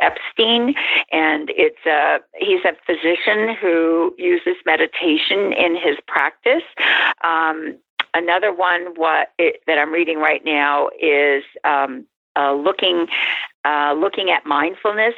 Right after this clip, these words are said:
by Christopher Andre, uh, which is, uh, a study of twenty-five paintings that he's done with mindful activities.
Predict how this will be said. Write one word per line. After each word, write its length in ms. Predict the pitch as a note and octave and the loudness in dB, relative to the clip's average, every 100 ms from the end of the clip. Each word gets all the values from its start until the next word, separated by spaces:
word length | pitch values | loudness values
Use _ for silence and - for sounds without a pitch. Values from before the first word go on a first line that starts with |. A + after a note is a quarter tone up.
| - | 0
by 120 | D#3+ | -2
Christopher 600 | D#3 F#3 F3 F3 - C#3+ | 0 -2 -2 -4 -2 0
Andre, 840 | C#3+ C#3+ E3 E3+ E3+ F3+ F#3+ F#3+ - | 0 0 0 0 2 2 0 0 2
uh, 180 | A#2 D3+ - | 2 0 -2
which 300 | D3+ D#3 - | -2 0 0
is, 120 | C#3+ - _ - | -2 -4 _ -4
uh, 240 | D3 C#3+ C3+ | 0 2 0
a 60 | - - | -2 -4
study 320 | - E3 E3 D#3 | -2 2 2 0
of 100 | - | 0
twenty-five 540 | - D#3+ E3 D3+ D3 | -2 -2 0 0 0
paintings 640 | - D3+ D#3 F3 G3 G#3 - | 0 0 0 0 -2 -8 -2
that 180 | D#3+ D3 | 0 0
he's 200 | - C#3+ - | -2 -6 -2
done 320 | D3 C#3+ C#3 | 0 0 -2
with 160 | C#3+ C#3 | -2 0
mindful 500 | C3+ C3+ C#3 - - - | 0 0 -2 -2 0 0
activities. 680 | C3 - - D#3+ E3+ G3 | -2 -2 -4 0 2 2